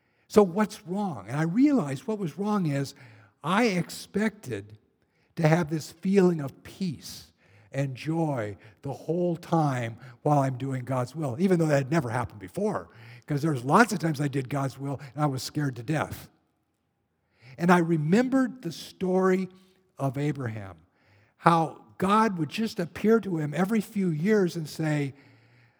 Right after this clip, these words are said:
"You're still in my will. I'm still gonna keep my promises. Just trust me." And Abraham had to go on those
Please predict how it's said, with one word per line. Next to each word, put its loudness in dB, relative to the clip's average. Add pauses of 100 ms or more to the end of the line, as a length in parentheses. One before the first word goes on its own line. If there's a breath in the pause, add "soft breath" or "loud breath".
(160 soft breath)
"You're -4
still 4
in 2
my 4
will. 4 (100)
I'm -2
still -2
gonna 4
keep 0
my 2
promises. 0
Just -4
trust -4
me." -4 (200 loud breath)
And -2
Abraham 6
had 4
to 2
go 0 (140 loud breath)
on 4
those 2